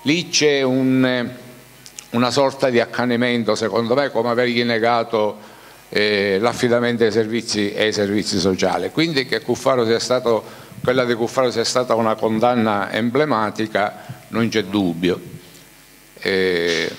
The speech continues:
però io vorrei parlare più che di Cuffaro, presidente della regione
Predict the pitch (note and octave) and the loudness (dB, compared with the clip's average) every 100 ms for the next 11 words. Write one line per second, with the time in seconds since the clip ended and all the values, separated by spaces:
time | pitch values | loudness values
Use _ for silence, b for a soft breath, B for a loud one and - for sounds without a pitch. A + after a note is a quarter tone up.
0 | - - D#3+ G3+ F#3 E3 C#3+ C#3 C#3+ C#3+ | -14 -4 0 2 2 2 0 -2 -2 0
1 | D#3 C3+ B2 - - - C3 C#3 C3 B2+ | 0 0 -2 -4 -16 -4 0 0 0 0
2 | A#2 A2+ A2 G2+ G#2+ - F#2+ - - A2 | 2 2 2 0 -6 -12 -14 -16 -4 -4
3 | A2+ A2 - A2+ B2+ A#2 G#2+ G2+ F#2+ G2 | 0 -2 0 2 2 2 2 2 0 -4
4 | G2 G#2+ A#2 G#2 G2+ G2+ G2 F2+ G2 A#2 | 0 0 0 0 0 0 0 -2 2 2
5 | A#2 G2+ F2 - | 2 -2 -4 -8